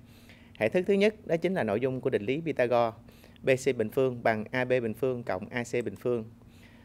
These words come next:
Hệ thức thứ hai là A H nhân B C bằng A B nhân A C. Hệ thức thứ ba,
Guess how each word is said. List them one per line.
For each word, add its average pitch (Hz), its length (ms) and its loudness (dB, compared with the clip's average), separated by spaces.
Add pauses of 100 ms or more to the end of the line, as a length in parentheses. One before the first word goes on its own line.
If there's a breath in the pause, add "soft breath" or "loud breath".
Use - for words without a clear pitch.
(300 loud breath)
Hệ 120 120 4
thức 185 180 4
thứ 208 100 4
hai 151 360 4 (100)
là 117 240 2
A 143 220 0
H 165 80 0 (220)
nhân 139 220 2
B 135 40 4 (180)
C - 40 -2 (360)
bằng 110 260 -2
A 127 180 -2
B 127 60 -2 (240)
nhân 127 240 -2
A 120 160 -4
C. - 100 -8 (800 loud breath)
Hệ 110 100 -2
thức 185 180 2
thứ 202 80 4
ba, 151 340 6